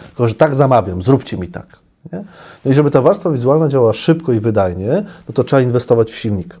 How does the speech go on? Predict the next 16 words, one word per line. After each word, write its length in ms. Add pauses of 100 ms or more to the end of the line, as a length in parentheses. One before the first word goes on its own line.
bo 60
to 60
jednak 180
pod 160
spodem 280
obraca 320
tym 140
silnik, 480 (160)
nie? 160 (680)
Ale 260
dopiero 240
jak 80
jest 140
zlecenie 300
od 80
klienta. 380